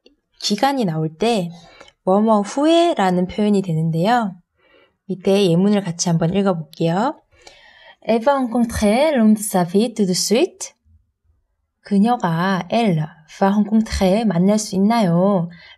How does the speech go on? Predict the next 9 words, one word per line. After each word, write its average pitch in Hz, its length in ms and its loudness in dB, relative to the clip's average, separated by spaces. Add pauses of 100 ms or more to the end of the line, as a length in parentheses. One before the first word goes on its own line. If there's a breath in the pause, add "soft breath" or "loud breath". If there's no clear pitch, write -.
L'homme 196 260 2
de 226 80 -4
sa 180 300 -2
vie. 160 280 0 (400 soft breath)
아까 185 80 -2
본문에서는 185 840 0
bel 220 300 2
homme라고 180 500 2
나왔죠? 160 560 -2